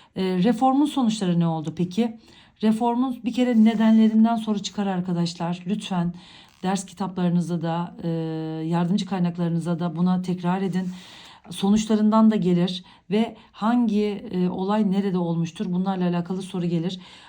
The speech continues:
Yeni mezhepler ortaya çıktı. Mezhep savaşları başladı.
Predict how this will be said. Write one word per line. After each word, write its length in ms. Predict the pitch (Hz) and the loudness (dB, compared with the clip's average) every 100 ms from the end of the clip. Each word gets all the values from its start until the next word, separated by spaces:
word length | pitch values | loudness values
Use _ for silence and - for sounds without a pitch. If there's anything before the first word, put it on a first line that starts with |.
| - | -10
Yeni 240 | 180 233 262 | 0 2 2
mezhepler 440 | 247 254 226 247 | 0 -2 -2 -2
ortaya 340 | 226 214 196 180 | 0 -2 -2 -6
çıktı. 480 | - - 170 180 185 | -10 -6 -4 -4 -2
Mezhep 320 | 185 - 220 | -2 -2 -4
savaşları 520 | 208 185 180 185 180 | -4 -2 -2 -2 -2
başladı. 540 | 160 156 151 143 151 | -2 -6 -8 -8 -8